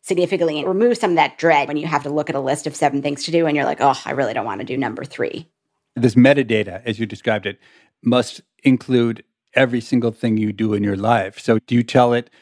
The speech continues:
Speaker 2: "I should clean the oven once every three months"? How does it know what to tell you to do?
Speaker 1: So I have routines that are optimized for letting me do the task the least number of times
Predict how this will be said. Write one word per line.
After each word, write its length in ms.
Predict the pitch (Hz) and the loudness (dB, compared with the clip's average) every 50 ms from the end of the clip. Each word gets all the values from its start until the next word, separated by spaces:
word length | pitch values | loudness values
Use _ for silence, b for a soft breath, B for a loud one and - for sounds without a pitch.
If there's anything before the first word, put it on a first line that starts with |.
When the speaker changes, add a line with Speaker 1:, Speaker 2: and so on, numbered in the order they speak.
| b b b b b b _ - | b b b b b b _ -6
Speaker 2:
"I 160 | - 113 120 123 | -2 0 0 0
should 360 | - - 131 110 107 - - | 0 -2 -6 -6 -6 -10 -16
clean 380 | - - 139 131 123 123 123 | -6 0 2 4 4 6 4
the 120 | 117 113 110 | 4 2 2
oven 480 | 110 117 117 113 131 127 123 123 120 | 2 2 2 4 2 2 2 2 0
once 280 | - 120 120 117 113 - | -2 -4 -4 -2 -2 -2
every 240 | 123 110 113 117 110 | -2 -2 -2 -2 -4
three 280 | - - - 120 110 | -4 -4 -2 0 0
months"? 500 | 104 104 117 131 151 165 - - - - - 110 | 2 2 0 0 0 -2 -6 -14 -20 -16 -14 -14
How 300 | 107 - - 147 151 160 | -12 -4 0 2 2 2
does 140 | 170 151 | 2 0
it 160 | 160 160 139 143 | -2 -4 -2 -2
know 280 | 147 143 151 151 151 | 0 0 2 2 2
what 400 | 147 143 147 156 143 147 139 - | 0 -2 -4 -4 -2 -2 -2 -2
to 80 | - 147 | -2 -4
tell 120 | - 151 | -2 -2
you 120 | 143 139 131 | 0 -2 -4
to 80 | 131 | -6
do? 240 | 127 - 170 156 - _ _ _ _ _ _ _ B B B B B B | -8 -6 -6 -6 -8 _ _ _ _ _ _ _ B B B B B B
Speaker 1:
So 140 | B - 185 | B 4 4
I 60 | 170 | 4
have 360 | 165 - 190 202 214 185 185 | 4 4 2 2 2 0 -2
routines 800 | 190 190 180 - - 233 226 185 160 147 147 151 160 165 - - - b b b b b | -8 -8 -8 -6 -4 0 0 2 2 0 0 -2 -4 -4 -6 -10 -18 b b b b b
that 120 | b 170 165 | b 4 4
are 120 | 160 - | 4 2
optimized 920 | - 175 165 170 - - 196 185 160 151 147 139 143 147 143 156 160 - _ _ _ _ _ - | 4 4 4 2 2 0 -4 -2 0 0 0 -2 -2 -4 -6 -8 -10 -14 _ _ _ _ _ -2
for 260 | - 175 170 165 165 _ - | -2 0 0 -2 -6 _ 0
letting 380 | 170 180 180 180 170 170 180 | 2 2 2 2 0 -2 -2
me 100 | 175 170 | -2 -2
do 180 | 165 151 165 165 | -2 -2 -4 -2
the 120 | 160 160 | -2 -2
task 440 | 160 - 170 147 147 151 - - - | -2 0 0 2 2 0 -2 -6 -4
the 140 | - 165 160 | -2 -2 -2
least 480 | 156 175 214 269 269 269 - - 196 | 0 0 0 0 0 -2 -4 -8 -2
number 260 | - 196 190 180 180 175 | 0 0 2 2 2 0
of 120 | 170 170 | 0 -2
times 560 | - 196 160 165 170 202 262 294 302 - - | -2 -2 0 0 0 2 0 0 -2 -2 -8